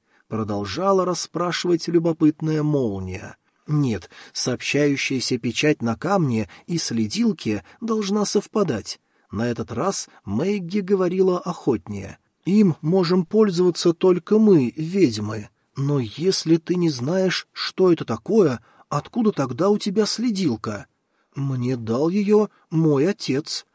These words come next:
пробормотала молния, протягивая бусину назад Мэгги.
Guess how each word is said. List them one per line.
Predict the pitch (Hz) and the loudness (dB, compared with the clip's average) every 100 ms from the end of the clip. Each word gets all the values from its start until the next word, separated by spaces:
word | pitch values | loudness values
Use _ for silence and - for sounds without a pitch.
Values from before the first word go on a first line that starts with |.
| _ - | _ -10
пробормотала | 127 117 120 120 120 135 120 | -6 -4 -2 -4 -2 -2 -2
молния, | 110 127 180 135 107 92 - - _ | -2 0 0 0 -4 -8 -12 -16 _
протягивая | - 214 - 208 175 170 170 | -6 -4 -2 0 2 4 4
бусину | 143 190 190 - 185 190 165 _ | 4 -2 -2 -2 0 0 -2 _
назад | 220 208 156 135 135 | -2 -2 0 -2 -2
Мэгги. | 135 139 117 95 92 95 87 | -4 -4 -4 -6 -10 -12 -12